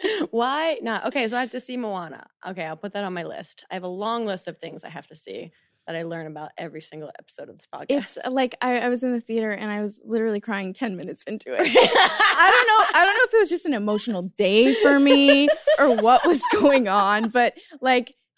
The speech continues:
Speaker 2: it was just this scene. It was, like, the beginning scene where she wanted to go into the water so bad,
Speaker 1: Oh,
Speaker 2: and her
Speaker 1: no.
Speaker 2: parents were like, "You can't go into the water, Moana." And I was like, "Girl, go. Like,
Speaker 1: <laughs>
Speaker 2: I want you to go <laughs> into the water."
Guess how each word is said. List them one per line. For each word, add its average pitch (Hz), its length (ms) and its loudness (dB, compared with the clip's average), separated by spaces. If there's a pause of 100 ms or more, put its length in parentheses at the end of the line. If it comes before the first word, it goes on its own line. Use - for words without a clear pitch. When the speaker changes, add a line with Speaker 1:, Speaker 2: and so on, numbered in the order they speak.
(120)
Speaker 2:
it 320 60 -2
was 349 160 2
just 349 200 0
this 311 200 -2
scene. 285 460 0
It - 100 -6
was, 254 100 -2
like, 262 160 -4
the 294 80 -6
beginning 226 460 -6
scene 214 400 -8
where 190 340 -4
she - 220 -10
wanted 202 480 -8
to 233 140 -12
go 208 160 -4
into 202 180 -12
the 214 80 -8
water 190 380 -6
so 196 260 -6
bad, 180 440 -2
Speaker 1:
Oh, - 40 -8
Speaker 2:
and 214 140 -6
her 226 100 -4
Speaker 1:
no. 202 80 -8
Speaker 2:
parents 202 320 -8
were 226 60 -10
like, 202 260 -10
"You 220 80 -14
can't 208 320 -14
go 202 140 -12
into 202 180 -14
the 214 80 -10
water, - 260 -10
Moana." - 440 -12 (400)
And 339 80 -6
I 349 60 -4
was 349 140 -8
like, 330 180 -12
"Girl, 339 320 -18 (100)
go. 294 560 2
Like, 294 160 0 (380)
Speaker 1:
<laughs> 762 360 6
Speaker 2:
I 571 300 6
want 359 260 4
you 349 200 2
to 302 60 0
go 440 160 8
<laughs> 440 100 0
into 453 200 2
the 403 180 0
water." 320 560 6